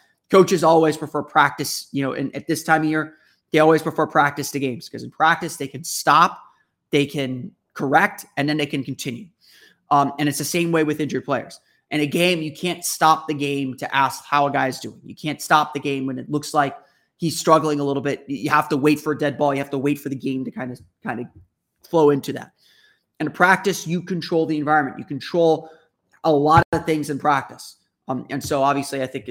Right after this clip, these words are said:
he has to clear a practice hurdle far before he clears a game hurdle. Obviously, with Chuma Okeke's absence, we've seen a lot more Franz Wagner than I think we thought we would.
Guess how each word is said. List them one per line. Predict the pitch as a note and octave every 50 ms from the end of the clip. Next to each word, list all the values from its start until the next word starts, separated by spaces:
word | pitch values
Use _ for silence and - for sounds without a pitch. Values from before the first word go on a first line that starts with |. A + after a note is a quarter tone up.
| G2+ -
he | C3 B2+ D3
has | C#3+ C3 C3 C3 -
to | B2+
clear | - - C#3+ C3+
a | C3
practice | - - D#3 D3 C#3 - B2 -
hurdle | C#3+ C3 B2+ B2
far | - - C#3 C#3 B2+
before | B2+ B2 - C3+ C3 A#2+ A#2+ _ _ _ _ _ _
he | - C#3
clears | - _ - A#2+ - - -
a | B2+ B2+
game | - B2 B2 B2+ - F#3+ - -
hurdle. | - - - - _ _ _ _ _ _ _ _ _ _ _ _ _ _ E3
Obviously, | F#3 G#3 A3 G#3+ - A3+ G#3+
with | F#3+ F3+
Chuma | - G#3+ F#3 F3+ E3+
Okeke's | - F3+ - F#3 D3+ - E3+
absence, | D#3+ D#3+ D3+ - - D3 D3 -
we've | D3+ C#3 -
seen | - - D3+ D3 C#3+
a | - C3+
lot | C#3 C#3 D3+ D#3+ - E3
more | E3 D#3+ D3+
Franz | D#3 - D#3 D3+ D3 C3 -
Wagner | C#3 C#3 C#3 C#3 C#3 C#3+ C#3+ C#3
than | C3+ B2+
I | B2
think | B2+ - C3+ - -
we | C3
thought | - - F3 F3+ F3 F#3
we | F#3 F#3
would. | F3 E3+ E3 D#3 D#3+ E3